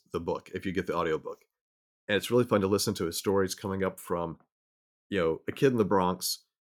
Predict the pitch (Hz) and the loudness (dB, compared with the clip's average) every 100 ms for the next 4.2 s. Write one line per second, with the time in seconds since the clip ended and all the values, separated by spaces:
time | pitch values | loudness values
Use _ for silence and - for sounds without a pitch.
0 | _ - 101 92 95 87 - 117 104 98 | _ -4 -2 -2 -2 -4 -6 -2 4 4
1 | 92 90 - 92 92 90 87 - - 95 | 4 0 -6 -2 -2 -4 -10 -16 -6 -4
2 | 85 - 95 85 90 101 90 80 90 - | -4 -2 -2 -2 -2 -2 0 -2 -4 -4
3 | - 92 87 85 82 _ _ _ _ _ | -6 -4 -4 -4 -8 _ _ _ _ _
4 | _ 85 | _ -10